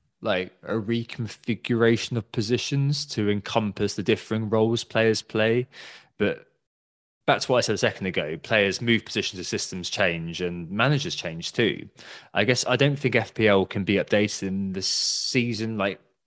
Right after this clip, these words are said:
dynamically in the way that we'd like them to. Um, but something like, you know, wing backs, defensive mids and centre backs being u-,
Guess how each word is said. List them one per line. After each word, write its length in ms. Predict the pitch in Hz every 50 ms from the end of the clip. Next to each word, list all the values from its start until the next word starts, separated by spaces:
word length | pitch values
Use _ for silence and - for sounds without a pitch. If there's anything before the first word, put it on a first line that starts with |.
| _ -
dynamically 880 | - 104 101 110 104 101 104 104 87 - - - 92 87 82 85 87 -
in 80 | 98 98
the 80 | 98
way 140 | 95 98 92
that 120 | 92 85 82
we'd 180 | 90 87 90
like 260 | 95 92 92 82 -
them 160 | - 80 82 82
to. 420 | - - - 78 64 60 73 87 - - - - - - - - - -
Um, 220 | 90 95 95 95
but 140 | 90 110 -
something 340 | - 131 123 117 - 123 110
like, 300 | 110 101 98 80 - 95
you 40 |
know, 180 | 95 87 87 80 85 95
wing 280 | 107 117 117 120 113
backs, 460 | 92 110 101 98 - - - - -
defensive 500 | - - - - 123 107 98 - 98 85
mids 320 | 98 98 92 95 92 - -
and 260 | - 104 98 90 87
centre 300 | - 127 117 107 - 98
backs 420 | 90 90 90 - - - - -
being 440 | - - 104 98 92 87 85 85 82 - - - - -
u-, 220 | - 110 110 113